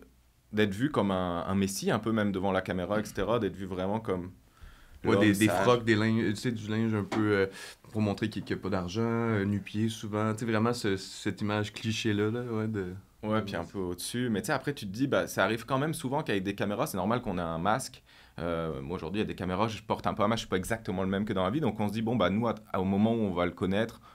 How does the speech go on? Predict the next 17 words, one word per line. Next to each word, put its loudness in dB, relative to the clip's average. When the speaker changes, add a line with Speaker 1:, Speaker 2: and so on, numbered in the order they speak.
Speaker 1:
ce -8
masque-là 0
va 2
tomber -4
petit -6
à -2
petit. -4
Puis -12
non, -4
finalement, -4
il -6
était -10
trop -10
dans -6
son -12
personnage, -12
hein. -14